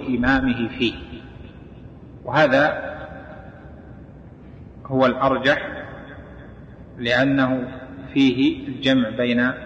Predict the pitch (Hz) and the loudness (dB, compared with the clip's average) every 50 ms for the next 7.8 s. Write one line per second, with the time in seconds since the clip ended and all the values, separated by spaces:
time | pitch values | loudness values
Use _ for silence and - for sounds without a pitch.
0 | - - - - - - - - - - - - - - - - 123 - - - | -14 -14 -14 -16 -16 -16 -16 -16 -18 -16 -16 -18 -16 -16 -14 -14 -14 -12 0 2
1 | 123 120 117 117 113 107 85 - - - - 123 123 127 120 127 127 127 123 - | 2 4 4 4 2 0 0 -4 -10 -10 -6 -2 -2 0 2 4 2 4 2 0
2 | 123 - - 127 127 123 120 117 113 143 139 123 - - - - - - - - | -2 -4 0 0 2 2 2 2 2 2 0 0 0 -2 -6 -12 -14 -14 -14 -16
3 | - - - - - - - - - - 123 120 123 123 127 143 143 131 120 - | -16 -16 -18 -18 -18 -18 -18 -18 -16 -12 -2 0 2 2 2 4 2 2 2 0
4 | 131 113 - - 156 - - - 147 156 165 170 - - - - 165 160 - - | -2 -6 -2 -2 -4 -4 -2 0 2 2 2 2 0 -4 -12 -12 -14 -14 -16 -16
5 | - - - - 123 120 117 123 123 131 139 151 156 151 139 139 139 143 143 143 | -18 -16 -10 -8 -6 -4 0 2 4 4 6 4 4 4 2 2 4 4 6 6
6 | 143 143 143 147 156 147 139 135 135 143 151 156 - - 143 131 123 123 123 131 | 6 6 8 8 6 6 6 4 4 4 4 2 -2 -4 -2 0 0 0 0 0
7 | 127 127 123 123 - 135 123 113 - 117 117 113 110 101 - | 0 0 0 0 0 -2 -2 -2 -4 -6 -4 -4 -4 -6 -8